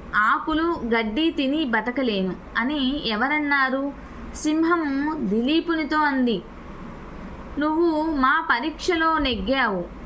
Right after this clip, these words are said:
ఇక నువ్వు నిశ్చితంగా వెళ్ళవచ్చు" అని దేవతలు దిలీపునితో అన్నారు.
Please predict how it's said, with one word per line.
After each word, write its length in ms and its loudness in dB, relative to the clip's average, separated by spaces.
ఇక 140 -2
నువ్వు 440 2
నిశ్చితంగా 720 0
వెళ్ళవచ్చు" 720 0
అని 500 0
దేవతలు 880 2
దిలీపునితో 760 0
అన్నారు. 480 0